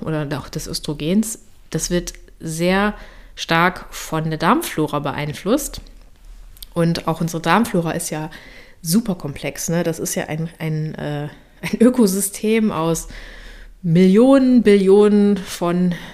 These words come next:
Myonen, Myonen Mikroorganismen. Und die haben alle einen großen Einfluss auf unsere allgemeine Gesundheit und auf unser Wohlbefinden. Und was passiert jetzt hier genau? Also die Östrogene werden in der Leber und in anderen,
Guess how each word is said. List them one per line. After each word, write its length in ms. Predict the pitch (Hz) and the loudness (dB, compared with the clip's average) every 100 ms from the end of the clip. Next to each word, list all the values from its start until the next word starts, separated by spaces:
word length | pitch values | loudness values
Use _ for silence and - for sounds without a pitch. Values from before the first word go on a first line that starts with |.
| - | -2
Myonen, 420 | 185 196 202 208 | 2 4 4 2
Myonen 520 | 190 185 202 208 196 190 - - - | 2 2 2 4 2 0 -10 -16 0
Mikroorganismen. 960 | 214 240 165 160 151 160 165 214 254 - - - - - - - | 2 2 0 0 -2 -2 -4 -2 -2 -4 -14 -18 -18 -18 -16 -2
Und 200 | 185 185 | 0 2
die 100 | 180 | 2
haben 180 | 190 | 2
alle 160 | - 185 | 2 0
einen 160 | 170 180 | 0 2
großen 340 | 202 233 196 | 2 2 -2
Einfluss 600 | - 180 180 170 - - - | -2 -2 -2 -4 -6 -12 -8
auf 220 | 170 160 - | -8 -8 -10
unsere 340 | 165 160 156 156 - - - - - - - _ _ _ - - _ - | -10 -6 -8 -8 -16 -20 -20 -20 -20 -20 -20 _ _ _ -20 -20 _ -4
allgemeine 460 | 156 160 156 151 | 0 2 0 -2
Gesundheit 580 | 151 - 165 170 165 151 | -4 -2 -2 -2 -4 -6
und 120 | 151 | -6
auf 180 | 139 143 | -6 -8
unser 240 | 156 147 151 | -8 -6 -4
Wohlbefinden. 640 | 160 165 - 151 - 196 | -6 -6 -10 -10 -6 -6
Und 140 | 175 | 0
was 160 | 190 214 | 0 0
passiert 320 | 226 220 226 | 0 0 0
jetzt 160 | 156 - | -2 -4
hier 100 | 131 | -6
genau? 440 | - - 160 247 - - - - - - | -8 -4 -2 -2 -6 -16 -16 -16 -16 -8
Also 160 | 160 156 | -6 -4
die 120 | - | -4
Östrogene 800 | 226 233 - 185 151 147 156 202 277 - - - - - - - - - - - | -4 -4 -4 -4 -2 -2 -2 -2 -4 -8 -18 -20 -20 -20 -20 -20 -20 -20 -16 -6
werden 280 | 156 170 175 | 0 0 0
in 140 | 165 | 0
der 100 | 151 | -2
Leber 500 | 151 180 202 202 202 | 0 0 0 -2 -2
und 180 | 160 160 | -6 -6
in 140 | 143 | -8
anderen, 460 | 151 170 160 165 | -6 -4 -4 -4